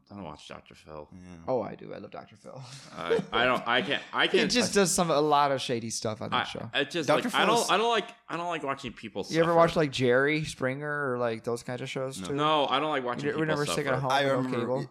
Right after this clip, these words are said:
Speaker 2: I like, uh, <laughs> Jer-, I like Jerry Springer parodies. I don't like the Jerry Springer show.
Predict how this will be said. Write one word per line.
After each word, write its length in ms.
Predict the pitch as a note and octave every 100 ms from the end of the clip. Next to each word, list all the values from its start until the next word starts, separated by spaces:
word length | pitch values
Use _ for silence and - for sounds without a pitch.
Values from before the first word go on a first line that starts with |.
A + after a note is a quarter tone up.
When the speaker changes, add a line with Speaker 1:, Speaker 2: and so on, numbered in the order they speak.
| G#2
Speaker 2:
I 120 | A#2
like, 240 | B2 A#2+ G2+ -
uh, 240 | G#2 G#2 A2 B2 -
<laughs> 260 | - - B2+
Jer-, 180 | D#3 -
I 100 | E3+
like 220 | F3+ D#3
Jerry 220 | E3 D3+
Springer 300 | C#3 D#3+ C3
parodies. 600 | G#2 B2 B2 D3 E3 D#3+ D3
I 120 | B2
don't 160 | C3
like 160 | C3 A#2+
the 60 | B2
Jerry 240 | A#2+ G#2
Springer 280 | - A2 G2
show. 540 | - B2+ A2 F#2+ G3+